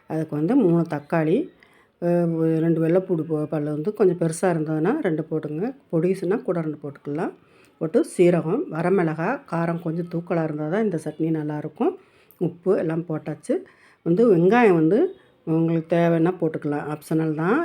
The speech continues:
நான் வந்து போடுறேன். சில பேருக்கு வெங்காயம் வந்து பச்சை வாடையா இருக்கிறது நல்லா பிடிக்காது,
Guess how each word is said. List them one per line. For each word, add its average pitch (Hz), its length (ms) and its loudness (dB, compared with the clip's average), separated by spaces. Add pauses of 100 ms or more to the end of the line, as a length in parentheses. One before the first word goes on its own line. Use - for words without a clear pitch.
(140)
நான் 160 280 -2
வந்து 165 260 0
போடுறேன். 170 520 2
சில 160 220 -4
பேருக்கு 170 280 -2
வெங்காயம் 165 380 -2
வந்து 160 160 -4
பச்சை 170 300 -6
வாடையா 170 320 -2
இருக்கிறது 156 400 -6
நல்லா 143 280 -4
பிடிக்காது, 170 500 -4